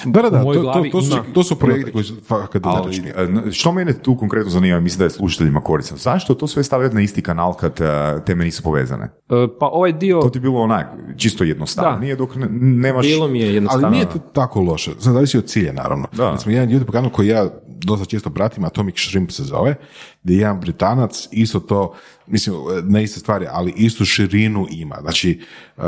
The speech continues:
Speaker 1: iz tjedna u tjedan ne znaš šta će se pojaviti, ali nešto iz njegovog života, nešto iz njegovog posla će se pojaviti.
Speaker 2: E, pa upravo
Speaker 1: I
Speaker 2: to.
Speaker 1: ljudi, em, jako
Speaker 3: Da,
Speaker 1: puno
Speaker 3: ali
Speaker 1: znači,
Speaker 3: to je
Speaker 1: znači
Speaker 3: jedna, jedna tjedno,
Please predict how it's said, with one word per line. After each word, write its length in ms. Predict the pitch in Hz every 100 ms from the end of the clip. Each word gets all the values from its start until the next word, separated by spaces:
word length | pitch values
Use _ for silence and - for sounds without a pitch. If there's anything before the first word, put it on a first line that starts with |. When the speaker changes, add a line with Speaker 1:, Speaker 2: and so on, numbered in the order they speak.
| 85 85
Speaker 1:
iz 220 | 104 -
tjedna 300 | 113 117 110
u 80 | 85
tjedan 460 | - 113 117 107 98
ne 340 | 85 90 104 113
znaš 320 | 110 95 -
šta 180 | - 95
će 140 | -
se 120 | -
pojaviti, 460 | - 87 90 175 -
ali 180 | 107 107
nešto 300 | 127 131 117
iz 100 | 101
njegovog 320 | 113 110 101
života, 580 | 92 90 104 107 104 92
nešto 280 | 90 92 87
iz 60 |
njegovog 260 | 92 90 78 -
posla 260 | 90 -
će 100 | 85
se 100 | -
pojaviti. 520 | - 76 64 - - _ _ -
Speaker 2:
E, 80 | 131
pa 120 | 135
upravo 260 | 135 113 110
Speaker 1:
I 80 |
Speaker 2:
to. 80 | 104
Speaker 1:
ljudi, 400 | 127 175 147 117 - - 95 92
em, 240 | 90 90 90
jako 220 | 98 120
Speaker 3:
Da, 140 | 98 92
Speaker 1:
puno 180 | 127 175 - - - -
Speaker 3:
ali 240 | - 107 110
Speaker 1:
znači, 180 | 139
Speaker 3:
to 80 | 165
je 60 | 170
Speaker 1:
znači 160 | 131
Speaker 3:
jedna, 280 | 160 151 143
jedna 340 | 113 135 151 135
tjedno, 560 | - 131 127 92 69